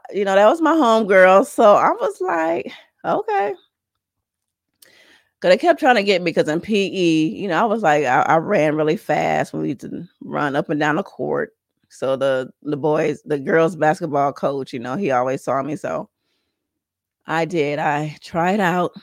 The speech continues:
I, I told my mother about it. My mom was, is very athletic. When she was in school, she was a modern dancer. I mean, they were, like, really good. They opened up for Earth, Wind and Fire, and they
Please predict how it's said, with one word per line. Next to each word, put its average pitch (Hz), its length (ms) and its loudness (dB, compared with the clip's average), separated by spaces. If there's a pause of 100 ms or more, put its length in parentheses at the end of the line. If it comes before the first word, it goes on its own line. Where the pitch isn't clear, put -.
(1400)
I, 233 200 0
I 170 100 2
told 220 260 0
my 226 80 0
mother 165 280 0
about 104 280 -4
it. - 160 -10 (420)
My 156 120 0
mom 170 500 2
was, 143 280 -4
is 170 160 -4
very 143 640 -2
athletic. 127 680 0 (320)
When 143 220 -2
she 156 260 -4
was 147 220 -4
in 139 200 -8
school, 139 640 -4
she 156 260 -6
was 151 280 -2
a 151 120 -6
modern 143 460 0
dancer. 135 560 -2
I 135 60 0
mean, 135 140 -6
they 139 100 -2
were, 147 100 -4
like, - 180 -2
really 127 220 -6
good. 127 240 -6
They 123 200 -6 (320)
opened 151 320 -4
up 139 100 -6
for - 160 -6
Earth, 139 220 -2
Wind 143 140 -6
and - 100 -14
Fire, 135 600 0
and 117 260 -8
they 131 180 -6